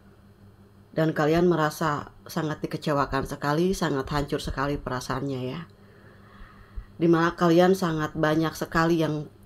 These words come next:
sudah kalian korbankan di sini ya untuk seseorang tersebut. Mungkin juga kalian mengorbankan seseorang yang pernah mencintaimu mungkin di masa lalu demi memilih orang tersebut gitu ya.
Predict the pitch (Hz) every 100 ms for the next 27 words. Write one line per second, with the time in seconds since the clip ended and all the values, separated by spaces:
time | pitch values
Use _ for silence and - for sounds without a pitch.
0 | - - - 156 156 151 139 143 147 147
1 | 147 143 135 139 139 143 135 131 - 202
2 | - 139 - 151 - 123 117 123 113 -
3 | 107 - - - - - - - - -
4 | - - - - - - - - - -
5 | - - - - - 196 262 220 180 180
6 | 170 185 226 208 180 165 165 170 170 196
7 | 214 208 - - - - - - - -
8 | - - - 170 - 151 175 185 202 180
9 | 156 147 147 - - 185 190 185 175 170
10 | 165 135 147 165 180 160 180 175 156 -
11 | 139 139 151 165 165 175 165 160 165 160
12 | 151 147 143 151 170 156 147 - 143 139
13 | 151